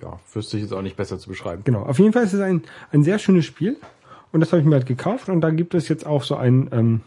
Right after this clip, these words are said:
Speaker 2: einmal gab es jetzt, das Spiel selber kostet irgendwie, keine Ahnung, drei fünfzig oder drei sechzig,
Speaker 1: Mhm.
Speaker 2: äh, Euro.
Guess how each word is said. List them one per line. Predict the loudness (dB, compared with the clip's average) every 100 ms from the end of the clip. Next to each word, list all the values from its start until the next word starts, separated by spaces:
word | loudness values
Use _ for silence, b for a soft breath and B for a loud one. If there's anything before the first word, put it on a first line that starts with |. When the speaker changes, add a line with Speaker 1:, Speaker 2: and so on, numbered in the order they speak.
| b _
Speaker 2:
einmal | 2 2
gab | 4 2
es | 0
jetzt, | -2 -4 -6
das | -6
Spiel | -4 0 2
selber | 4 4 2
kostet | 2 -2 -2
irgendwie, | -2 -2 -4
keine | -10 -10
Ahnung, | -8 -8
drei | -6 -6
fünfzig | 0 0 0 -4 -2 0
oder | -2 -2 -4 -4
drei | -2 0
sechzig, | 0 0 -4 -4 _ B B
Speaker 1:
Mhm. | -4 -4 -4 _
Speaker 2:
äh, |
Euro. | 0 4 4 4 2